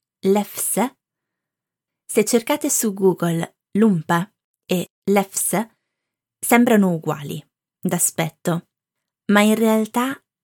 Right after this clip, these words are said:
hanno una consistenza e un sapore molto diversi. Se non sbaglio, il modo di preparare e cucinare i lefse cambia da regione a regione,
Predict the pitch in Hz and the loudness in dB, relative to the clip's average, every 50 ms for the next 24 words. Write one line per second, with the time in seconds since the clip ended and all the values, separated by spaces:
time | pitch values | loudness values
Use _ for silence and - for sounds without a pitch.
0 | _ - 190 185 180 180 180 180 180 175 180 185 190 190 190 - - 208 196 202 | _ -2 -2 -2 -2 -2 -2 -2 -2 0 0 0 0 -2 -2 -4 -2 -2 0 0
1 | 202 - - - 196 - - - - - 185 165 156 151 151 151 - - - 170 | 0 -2 -4 -4 -4 -4 -4 -4 -4 -4 -4 -4 -4 -6 -6 -6 -6 -6 -6 -6
2 | 160 - _ _ _ _ _ - 185 185 185 185 185 185 180 - - 185 170 - | -8 -8 _ _ _ _ _ -2 0 0 0 0 0 -2 -2 -2 -2 -4 -4 -4
3 | - 202 208 220 226 226 233 233 226 - _ _ _ _ _ _ _ _ _ _ | -2 0 2 2 2 0 0 -2 -4 -8 _ _ _ _ _ _ _ _ _ _
4 | _ _ 208 208 214 226 220 - 214 190 185 170 170 165 151 151 - - - - | _ _ 4 4 4 4 2 2 0 0 2 0 -2 -4 -6 -8 -8 -8 -6 -6
5 | - 160 156 - - _ _ _ _ _ _ _ _ _ _ _ _ _ _ _ | -4 -4 -6 -6 -10 _ _ _ _ _ _ _ _ _ _ _ _ _ _ _
6 | _ _ _ _ _ _ _ _ - - - 302 269 277 240 202 185 - 196 185 | _ _ _ _ _ _ _ _ -4 0 2 2 4 4 2 2 2 0 0 0
7 | 175 170 170 156 147 147 151 165 190 233 269 - - _ _ _ _ _ 202 214 | -2 -2 -2 -4 -6 -6 -2 0 0 0 0 -2 -8 _ _ _ _ _ 2 4
8 | 214 214 214 226 254 277 285 233 196 190 185 190 185 180 - _ - 202 226 240 | 4 6 6 6 6 6 4 4 4 2 0 0 -2 -8 -8 _ -2 2 2 2
9 | 233 - 240 214 202 185 165 160 156 151 160 160 160 - - _ _ - 196 202 | 2 2 2 2 2 0 0 -2 -4 -6 -6 -6 -8 -8 -10 _ _ -2 0 0
10 | 196 - - - 214 202 - - 220 208 208 196 180 165 160 170 165 170 - - | 0 -2 -4 -6 -4 -4 -2 0 0 2 2 2 0 -2 -2 -4 -4 -6 -6 -6
11 | - 180 175 - - - 196 190 180 165 - - - - - - 240 294 - _ | -6 -6 -6 -4 -2 0 0 0 0 -2 -6 -8 -8 -6 -4 -2 -2 -4 -4 _
12 | _ _ _ _ _ _ _ _ - - 254 262 254 247 254 240 214 196 196 190 | _ _ _ _ _ _ _ _ 0 2 4 4 4 4 4 4 4 2 4 4
13 | 190 185 170 214 214 214 214 202 190 180 175 160 - 165 151 156 156 165 156 151 | 4 4 4 4 4 4 4 2 0 0 -4 -4 -6 -8 -8 -8 -8 -8 -10 -10
14 | - _ | -12 _